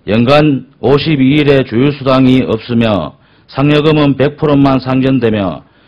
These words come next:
소요 인력의 십 프로는 상여금은 물론이고 퇴직금조차 십 원도 산정하지 않아 저임금에 시달리고 있다.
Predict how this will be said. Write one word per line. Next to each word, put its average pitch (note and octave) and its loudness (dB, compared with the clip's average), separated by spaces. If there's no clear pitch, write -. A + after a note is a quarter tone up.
소요 D#3 0
인력의 D#3 2
십 - -6
프로는 C#3+ 0
상여금은 D3+ 0
물론이고 B2 0
퇴직금조차 D#3+ 0
십 D#3 -4
원도 D#3 2
산정하지 C#3+ 0
않아 A2 -2
저임금에 D3+ 0
시달리고 C3 -2
있다. F#2 -4